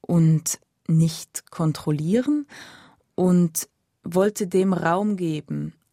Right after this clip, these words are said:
Ähm, das war ein Bedürfnis von uns beiden, ähm, dass einerseits ich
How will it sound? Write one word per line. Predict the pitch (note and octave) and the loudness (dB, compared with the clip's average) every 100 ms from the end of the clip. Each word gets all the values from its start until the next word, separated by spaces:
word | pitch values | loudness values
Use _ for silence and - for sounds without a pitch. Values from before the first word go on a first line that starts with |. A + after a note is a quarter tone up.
| - | -6
Ähm, | F3 D#3+ D#3+ D#3 | -2 0 0 -2
das | E3+ - | -2 0
war | F3 D#3 _ - | 0 -2 _ -6
ein | E3+ | -2
Bedürfnis | E3+ F3 F#3+ G3 - | 0 0 -2 -2 -2
von | F3+ | -2
uns | E3+ D#3+ | -2 -2
beiden, | - F3 C4 D4 C#4 - - - - - | -2 -2 -2 -4 -6 -8 -20 -20 -20 -6
ähm, | F#3 F3 F3 F3 _ - | -2 0 0 -4 _ -6
dass | F#3 - | -4 0
einerseits | F#3 F#3+ F#3+ F3 - | -2 -2 -4 -4 -6
ich | - A#3 - - | -4 -4 -4 -16